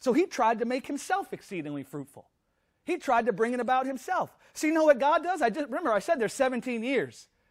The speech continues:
in between. So you know what God does? He's like, "Okay, we're gonna wait till Abram's strength is completely dried up. We're gonna wait till death has had its perfect work in his body,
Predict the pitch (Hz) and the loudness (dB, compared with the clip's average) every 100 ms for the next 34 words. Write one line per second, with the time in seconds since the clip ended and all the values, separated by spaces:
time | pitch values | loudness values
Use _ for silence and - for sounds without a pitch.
0 | _ - 214 202 240 208 127 - 269 262 | _ -4 -2 0 0 0 -2 -6 -2 2
1 | 247 220 269 311 403 440 - _ _ _ | 2 4 4 2 -2 -6 -8 _ _ _
2 | _ _ _ 277 220 185 269 - - - | _ _ _ -6 -4 -4 -6 -12 -20 -20
3 | _ _ _ _ _ _ - 285 330 233 | _ _ _ _ _ _ -8 -4 -4 -2
4 | 185 220 - 196 165 156 _ _ 202 254 | -2 -2 -4 -4 -4 -4 _ _ -4 -4
5 | 190 190 160 - 202 185 156 - 156 - | -2 -4 -6 -10 -8 -8 -10 -14 -16 -12
6 | 151 - 208 156 151 131 131 131 127 113 | -16 -8 -8 -8 -10 -8 -10 -10 -14 -16
7 | _ _ _ _ _ _ _ _ _ _ | _ _ _ _ _ _ _ _ _ _
8 | _ _ _ _ _ _ _ _ _ _ | _ _ _ _ _ _ _ _ _ _
9 | _ _ _ _ _ _ _ _ _ - | _ _ _ _ _ _ _ _ _ -14
10 | 156 285 226 247 226 170 135 233 190 _ | -8 -2 -2 -2 -4 -6 -2 -2 -4 _
11 | _ _ _ _ _ 180 196 180 175 - | _ _ _ _ _ -12 -4 -4 -4 -8
12 | 196 196 - - 196 208 185 143 135 233 | -4 -2 -4 -4 -4 -4 -4 -6 -4 -2
13 | 156 131 | -2 -8